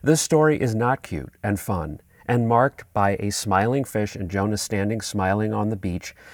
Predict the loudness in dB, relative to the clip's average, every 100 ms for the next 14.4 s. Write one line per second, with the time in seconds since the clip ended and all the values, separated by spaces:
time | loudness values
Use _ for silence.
0 | -10 2 2 2 0 0 6 6 6 -2
1 | -4 -6 -4 -2 0 -2 -4 -2 0 0
2 | -4 -10 _ _ _ _ _ _ 0 2
3 | 2 4 4 4 0 0 2 4 2 -2
4 | -2 0 0 -2 -4 -4 0 4 4 2
5 | -4 -8 -4 -2 0 -2 -4 -4 -4 -2
6 | -4 -4 -6 -8 -8 -8 -8 -6 -2 0
7 | 0 -2 -14 _ -4 -2 -4 -6 -8 -6
8 | -6 -6 -14 _ _ _ _ _ _ _
9 | -6 2 2 2 -2 0 2 0 0 2
10 | 2 2 0 0 0 -4 -2 -2 0 2
11 | 2 0 -2 -6 -2 0 0 -2 -2 0
12 | 2 0 -4 -2 -2 -2 -4 -4 -4 -4
13 | -4 -6 -8 -8 -8 -4 -2 0 -2 -6
14 | -2 -2 -2